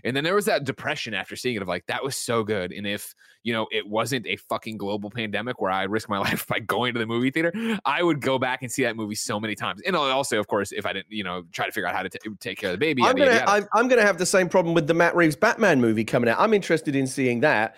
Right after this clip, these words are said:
Speaker 2: It's
Speaker 1: Yeah.
Speaker 2: only in theaters. It's not gonna be streaming on H B O Max. I'm not gonna be able to go to the theater because Omicron's still gonna be around in a couple of months. My, I, I have an unvaccinated infant at home,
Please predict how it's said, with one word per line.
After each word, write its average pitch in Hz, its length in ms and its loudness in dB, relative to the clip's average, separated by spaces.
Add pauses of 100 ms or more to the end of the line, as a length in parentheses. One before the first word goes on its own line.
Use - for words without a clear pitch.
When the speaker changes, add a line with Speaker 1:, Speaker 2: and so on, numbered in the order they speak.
(140)
Speaker 2:
It's 104 160 2
Speaker 1:
Yeah. 175 80 6
Speaker 2:
only 220 280 6
in 175 80 4
theaters. 123 420 4
It's 131 160 -6
not 180 140 4
gonna 196 120 2
be 160 100 2
streaming 156 320 2
on 139 80 4
H 139 200 2
B 143 120 4
O 123 100 6
Max. 107 420 2
I'm 156 140 4
not 240 140 4
gonna 226 120 2
be 196 80 4
able 185 80 6
to 170 60 4
go 165 160 6
to 151 80 0
the 139 120 2
theater 123 320 4
because 135 360 2
Omicron's 165 500 2
still 143 200 2
gonna 127 160 2
be 120 100 2
around 113 300 4
in 110 80 2
a 110 40 -4
couple 113 300 0
of 104 60 2
months. 104 300 -2
My, 143 160 4
I, 143 200 6
I 143 60 6
have 139 80 4
an 147 60 2
unvaccinated 170 500 2
infant 143 240 2
at - 80 -2
home, 95 320 -2